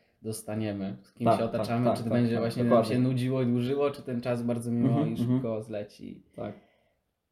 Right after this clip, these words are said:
Speaker 1: Jestem ciekawy, czego ciebie nauczyło latanie. Czy to jest cierpliwość, czy to może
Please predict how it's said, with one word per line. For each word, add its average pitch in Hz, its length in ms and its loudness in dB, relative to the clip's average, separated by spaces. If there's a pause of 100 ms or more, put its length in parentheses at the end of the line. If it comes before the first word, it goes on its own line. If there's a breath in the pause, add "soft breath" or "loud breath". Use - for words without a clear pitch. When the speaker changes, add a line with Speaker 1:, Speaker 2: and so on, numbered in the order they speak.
(600)
Speaker 1:
Jestem 143 300 -2
ciekawy, 131 560 0 (220)
czego 139 300 -4
ciebie 120 280 -4
nauczyło 104 480 -8
latanie. 98 540 -12 (340)
Czy 117 120 -12
to 120 100 -8
jest 110 220 -8
cierpliwość, 127 840 -8
czy - 120 -20
to 104 460 -6
może 101 560 -8